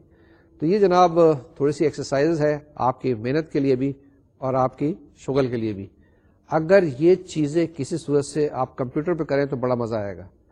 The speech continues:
کمپیوٹر پہ کرتے ہیں نا کہ فوراً دیکھا کہ آپ نے ایک بٹن پریس کیا تو وہ اسکوائر یہاں سے ادھر چلا گیا، مزہ سے گھومتا گھامتا نظر آیا۔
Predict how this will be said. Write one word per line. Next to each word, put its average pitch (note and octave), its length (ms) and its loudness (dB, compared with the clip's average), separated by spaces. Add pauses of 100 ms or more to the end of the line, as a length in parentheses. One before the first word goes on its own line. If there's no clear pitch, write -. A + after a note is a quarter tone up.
(420)
کمپیوٹر D3+ 320 -2
پہ D#3+ 60 -2
کرتے D#3 260 2
ہیں A3+ 80 4
نا G#3 120 -2 (380)
کہ B2+ 160 -12
فوراً D#3+ 260 2
دیکھا D3+ 220 2
کہ D3 80 0
آپ C#3 100 2
نے D3+ 120 0
ایک E3+ 260 2
بٹن C#3+ 240 -4
پریس D#3 260 -2
کیا E3+ 280 -2 (500)
تو C3+ 80 -6
وہ C#3+ 160 2 (140)
اسکوائر D3 440 -2
یہاں C3 220 0
سے C3+ 100 -4
ادھر B2 140 -2
چلا A2 220 -6
گیا، F#2 140 -12 (720)
مزہ F3 400 4
سے D#3+ 80 0
گھومتا C3+ 380 0
گھامتا A#2+ 300 -4
نظر A2 200 -4
آیا۔ F#2+ 140 -8